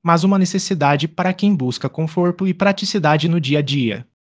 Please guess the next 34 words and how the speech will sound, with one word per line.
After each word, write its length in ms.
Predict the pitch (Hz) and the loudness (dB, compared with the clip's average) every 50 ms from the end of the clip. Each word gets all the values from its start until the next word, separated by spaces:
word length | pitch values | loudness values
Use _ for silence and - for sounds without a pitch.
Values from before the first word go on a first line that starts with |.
| _ _ - | _ _ -2
Como 140 | 214 226 220 | 2 4 4
escolher 400 | 220 - - 202 180 165 170 175 | 2 2 0 0 2 2 2 2
o 40 | 175 | 2
melhor 340 | 175 165 147 143 151 170 180 | 2 2 2 2 2 4 4
lançamento 500 | 190 214 214 - - 196 170 180 185 - | 2 2 2 0 0 2 2 2 2 2
imobiliário 560 | 208 208 202 180 202 202 170 160 165 175 170 | 0 0 0 0 2 2 2 2 2 2 2
em 60 | 175 | 2
Brasília? 400 | 160 156 151 147 131 143 160 170 | 2 2 0 0 2 0 0 0
Escolher 420 | 175 - - 196 180 156 151 160 | 0 -2 0 0 2 2 2 2
o 60 | 165 175 | 2 2
imóvel 420 | 165 147 147 165 185 185 208 202 | 0 2 2 2 2 2 2 2
ideal 360 | 202 180 185 165 151 156 165 | 2 2 2 4 4 4 2
pode 340 | 160 - - 175 185 180 190 | 2 0 0 2 2 2 0
parecer 420 | - 175 165 165 - - 180 185 | 0 -2 -2 -2 -2 0 0 2
um 120 | 190 196 190 | 2 2 2
desafio, 520 | 180 156 180 180 - - 143 113 101 - _ _ _ _ | 2 2 0 -2 -2 -2 -2 -4 -4 -6 _ _ _ _
mas 180 | 147 147 147 139 | 0 0 2 2
você 220 | 151 147 - 156 | 2 0 -2 -2
pode 240 | - - 175 185 175 | -2 0 0 0 0
simplificar 680 | - - 180 180 185 220 214 - 214 - 170 160 160 | 0 0 -2 0 0 -2 -2 -2 -2 0 2 2 2
esse 140 | 156 - 165 | 2 0 -2
processo. 720 | - - 156 151 - - 156 135 117 113 - - - - _ _ _ _ _ _ _ - | -4 -2 -2 -2 -2 -2 -2 -2 -2 -2 -6 -8 -10 -12 _ _ _ _ _ _ _ -6
Aqui 200 | 160 156 - 196 | -4 0 2 2
estão 280 | 190 - - 196 202 | 2 2 2 2 4
algumas 380 | 202 175 143 151 156 165 165 143 | 2 2 2 2 2 2 2 2
dicas 320 | 131 135 131 - 156 151 | 0 0 0 0 -2 -2
que 100 | - - | -2 0
vão 160 | 165 135 160 | 0 2 2
te 120 | 175 - 196 | 2 2 2
ajudar. 460 | 196 214 185 151 120 107 107 127 - _ _ - | 2 4 4 2 2 0 -2 -8 -14 _ _ -8
Um. 200 | 127 113 104 113 - _ _ _ _ _ _ | -8 -8 -8 -10 -14 _ _ _ _ _ _
Pesquise 380 | 175 160 - - 190 165 180 | -6 -4 -2 0 0 2 2
a 60 | 160 | 2
localização, 920 | 147 156 190 190 - 196 190 180 156 165 160 160 - - 175 180 185 185 | 2 0 0 -2 0 0 0 0 0 0 0 -2 0 0 0 0 0 -2